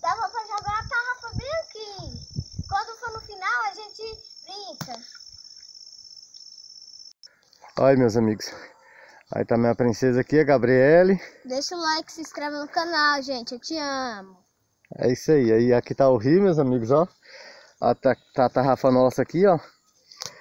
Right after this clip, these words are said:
Speaker 2: Aí vou dar uma jogadinha bem ali, meus amigos, ó. Pra ver se eu consigo tá pegando alguma coisa. Se inscreve no canal, meus amigos, e deixa o like aí pra tá ajudando, tá bom?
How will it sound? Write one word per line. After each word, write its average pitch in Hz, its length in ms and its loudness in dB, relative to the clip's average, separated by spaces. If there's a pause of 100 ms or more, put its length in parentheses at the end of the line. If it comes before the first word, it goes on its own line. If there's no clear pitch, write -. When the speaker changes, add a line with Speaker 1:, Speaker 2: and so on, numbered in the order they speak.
(120)
Speaker 2:
Aí 127 160 2
vou 135 160 2
dar 160 100 4
uma 160 80 4
jogadinha 170 560 4
bem 185 180 6
ali, 202 180 8
meus 147 200 6
amigos, 123 360 4
ó. 156 180 4 (300)
Pra 143 80 4
ver 143 100 4
se 143 80 0
eu 165 60 6
consigo 151 320 -2
tá 160 100 0
pegando 151 340 4
alguma 151 220 4
coisa. 98 460 0 (4000)
Se - 60 -18
inscreve 175 380 0
no 208 100 2
canal, 185 400 4
meus 208 220 2
amigos, 156 260 0
e 175 80 2
deixa 170 260 0
o 208 40 4
like 202 340 4
aí 196 60 -4
pra 196 120 0
tá 190 120 0
ajudando, 165 440 0
tá 135 140 0
bom? 175 260 0